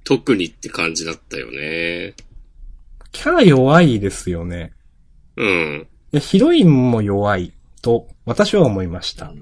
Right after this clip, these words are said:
Speaker 1: うん。なんか、なんだろうな。あの、むき出しの白鳥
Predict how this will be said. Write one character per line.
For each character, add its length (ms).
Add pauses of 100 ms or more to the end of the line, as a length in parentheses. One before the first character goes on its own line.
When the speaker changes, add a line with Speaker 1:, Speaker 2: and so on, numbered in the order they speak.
(300)
Speaker 1:
う 60
ん。 420 (4000)
な 120
ん 80
か、 280 (240)
な 140
ん 80
だ 120
ろ 220
う 20
な。 340 (600)
あ 60
の、 360 (2000)
む 180
き 160
出 140
し 140
の 100
白 320
鳥 520